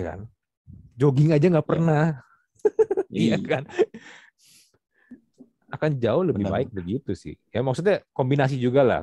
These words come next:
Speaker 1: Eh, karena kan ngurus organisasi kan, manajemen kan juga butuh orang yang ini ya,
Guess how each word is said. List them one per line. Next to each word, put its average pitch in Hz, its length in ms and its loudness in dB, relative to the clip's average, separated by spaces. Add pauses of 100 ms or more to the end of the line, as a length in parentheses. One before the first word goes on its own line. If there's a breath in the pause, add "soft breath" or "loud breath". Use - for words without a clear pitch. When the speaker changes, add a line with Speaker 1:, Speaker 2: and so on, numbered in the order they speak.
(140)
Speaker 1:
Eh, 101 400 -6
karena 95 260 -4
kan 131 160 -6
ngurus 101 320 -4
organisasi 95 580 -4
kan, 120 140 -2
manajemen 92 420 -4
kan 123 120 -6
juga 90 200 -8
butuh 82 320 -10
orang 82 220 -8
yang 78 160 -12
ini 87 240 -10
ya, 73 80 -10